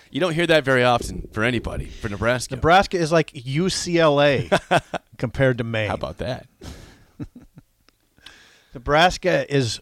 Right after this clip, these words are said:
Speaker 2: rich in N C A A tournament tradition compared to the Maine
Speaker 1: Black Bears.
Speaker 2: Nice job.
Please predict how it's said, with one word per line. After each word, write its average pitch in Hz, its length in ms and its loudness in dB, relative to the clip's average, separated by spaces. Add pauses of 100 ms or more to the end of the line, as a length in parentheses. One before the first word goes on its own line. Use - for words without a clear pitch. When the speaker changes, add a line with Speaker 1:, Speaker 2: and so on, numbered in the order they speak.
(160)
Speaker 2:
rich 123 760 2
in 123 180 -4
N 131 220 -4
C 127 260 -6
A - 100 0
A 113 40 -4
tournament 113 460 -4
tradition 95 640 -10 (500)
compared 104 500 -6
to - 100 -16
the 104 80 -6
Maine 113 600 -6
Speaker 1:
Black 160 360 2
Bears. 101 640 -2
Speaker 2:
Nice - 240 -20
job. - 180 -20